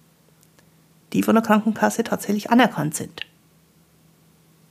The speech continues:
Anerkannt sind die Psychoanalyse,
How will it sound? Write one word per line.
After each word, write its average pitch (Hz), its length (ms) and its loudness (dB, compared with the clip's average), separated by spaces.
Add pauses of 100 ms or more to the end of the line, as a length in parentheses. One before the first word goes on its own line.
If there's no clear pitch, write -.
(1500)
Anerkannt 285 480 4
sind 320 340 4 (160)
die 226 60 0
Psychoanalyse, 262 1040 2